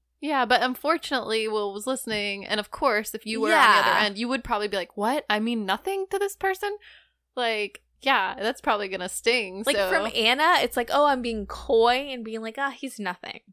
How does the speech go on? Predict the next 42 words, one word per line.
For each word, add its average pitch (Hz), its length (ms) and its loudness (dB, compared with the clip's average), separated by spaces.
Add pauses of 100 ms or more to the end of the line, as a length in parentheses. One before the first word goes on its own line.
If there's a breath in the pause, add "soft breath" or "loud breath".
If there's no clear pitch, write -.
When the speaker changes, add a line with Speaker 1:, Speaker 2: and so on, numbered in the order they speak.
(160)
Speaker 2:
Just - 220 -10
to, 226 60 -2
like, 202 260 -2
get 202 140 0
him 196 80 -2
off 196 200 0
your 196 80 -4
back 170 480 0
and 202 120 -8
be 185 120 -4
like, 175 240 -6
"Well, - 140 -10
Speaker 1:
Yeah. 233 100 -2
Speaker 2:
no 190 60 -2
one 196 120 -8
knows 190 100 4
Speaker 1:
Ask - 180 2
Speaker 2:
what - 100 -4
Speaker 1:
no 240 120 2
Speaker 2:
we 247 60 -2
Speaker 1:
more 240 100 4
Speaker 2:
do." 185 100 -2
Speaker 1:
questions. 202 640 -6 (100)
Speaker 2:
Yeah. 202 480 -4 (1120 loud breath)
Speaker 1:
Huh. 190 420 -6 (300)
Speaker 2:
You 466 120 -2
know, 247 300 -2 (200)
just - 180 -6
like 320 260 2 (340 soft breath)
the 254 380 2
Taylor 262 340 -4
Swift 262 300 -6
Wildest 214 420 0
Dreams 180 380 -8
fantasy. 143 720 -6
Like, 233 140 -10
no 226 160 -4
one 208 120 -4
knows 196 200 -4
what 190 100 -6
we 196 120 -6
do. 160 440 -6